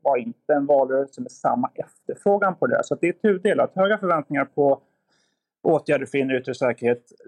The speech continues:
lägre förväntningar vad gäller ekonomiska strukturreformer och konkurrenskraftsreformer. Dessutom en viss osäkerhet. Det var ju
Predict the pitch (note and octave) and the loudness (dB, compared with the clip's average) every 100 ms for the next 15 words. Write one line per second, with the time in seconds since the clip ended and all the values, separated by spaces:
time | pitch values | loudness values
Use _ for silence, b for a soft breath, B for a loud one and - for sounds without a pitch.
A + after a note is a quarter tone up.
0 | - C#3+ E3 F3 F3+ D#3 - B2 C#3 - | -2 2 4 4 2 0 -4 -6 -8 -8
1 | B2 A#2 - C3 A#2+ A#2 A#2+ B2 B2 A#2+ | -8 -6 -2 2 2 0 -4 -4 -8 -10
2 | - A2+ G#2+ - A#2 C3+ A#2+ - C#3+ B2+ | -6 -2 -2 -6 -4 2 2 4 0 0
3 | A#2 B2+ C3 C3 B2+ - A#2+ - - C3 | -2 -2 0 0 -2 -2 -2 -2 -8 -10
4 | B2 F3+ D#3 B2 C3 C#3 A#3 A#3 C#4 A#3+ | 0 2 2 2 -2 0 0 0 -2 -2
5 | G#3+ G#3 F#3+ G3 G3 - F3 G3 G3+ B2 | 0 0 -2 -2 -4 -2 -2 -2 0 -2
6 | - E3 F3+ F3+ | -2 -4 -2 -2